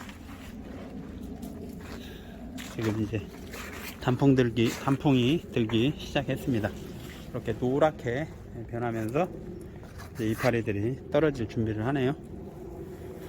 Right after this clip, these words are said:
예. 이렇게 좀 노랗게 변하고 있어요.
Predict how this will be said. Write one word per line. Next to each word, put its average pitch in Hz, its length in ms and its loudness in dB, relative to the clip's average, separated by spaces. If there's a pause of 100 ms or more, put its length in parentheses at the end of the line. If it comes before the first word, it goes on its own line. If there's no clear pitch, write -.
(680)
예. 107 260 4 (3250)
이렇게 113 540 -2
좀 123 140 -2
노랗게 110 360 -2
변하고 113 360 2
있어요. 101 240 -2